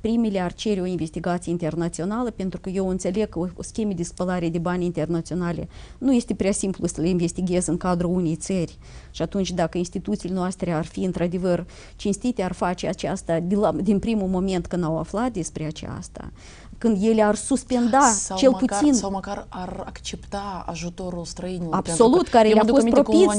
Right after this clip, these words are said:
Speaker 1: propis,
Speaker 2: la,
Speaker 1: propus.
Speaker 2: uh, în, la început de acest an, ambasadorul sua, James Patriot, în studioul meu,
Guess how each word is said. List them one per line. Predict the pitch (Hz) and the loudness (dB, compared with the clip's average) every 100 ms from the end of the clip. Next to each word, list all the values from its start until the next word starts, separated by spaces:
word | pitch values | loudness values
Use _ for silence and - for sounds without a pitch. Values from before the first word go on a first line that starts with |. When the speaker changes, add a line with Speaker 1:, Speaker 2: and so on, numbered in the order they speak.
| - | 0
Speaker 1:
propis, | 254 220 214 | 2 2 0
Speaker 2:
la, | - | -2
Speaker 1:
propus. | 202 190 | 2 2
Speaker 2:
uh, | 196 - | 2 0
în, | 202 196 | -2 -4
la | 190 | -4
început | 190 190 226 | -4 -4 -4
de | 202 | -2
acest | 208 190 180 | -2 -4 -6
an, | - 180 | -6 -4
ambasadorul | 175 170 180 190 202 | -4 -4 -6 -4 -6
sua, | 196 - 190 175 | -6 -6 -4 -4
James | 170 175 175 | -6 -8 -8
Patriot, | - 165 165 170 | -8 -8 -8 -10
în | |
studioul | 160 175 175 190 | -10 -8 -6 -6
meu, | 196 175 | -4 -6